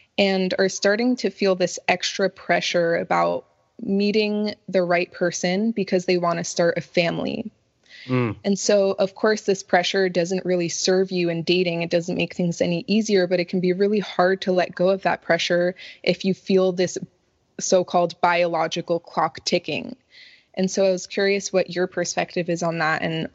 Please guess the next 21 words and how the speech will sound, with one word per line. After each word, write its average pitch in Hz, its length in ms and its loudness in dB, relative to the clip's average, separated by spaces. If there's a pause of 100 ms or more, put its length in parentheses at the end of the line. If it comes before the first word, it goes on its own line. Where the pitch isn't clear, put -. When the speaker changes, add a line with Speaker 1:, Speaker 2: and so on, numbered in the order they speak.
Speaker 1:
what 175 200 2
advice 170 540 -2
you 175 80 0
might 170 220 -2
give 170 200 0
them 170 320 -2
to 170 540 -2 (480)
not 185 380 2
feel 170 520 2 (100)
so 190 240 2
pressured 170 600 0
and 170 380 -4
to, 165 440 0 (180)
um, - 320 -4 (200)
move 254 220 2
forward 202 400 2
in 180 140 0
dating, 185 500 2
but 180 260 0
without 175 520 0
this - 300 -2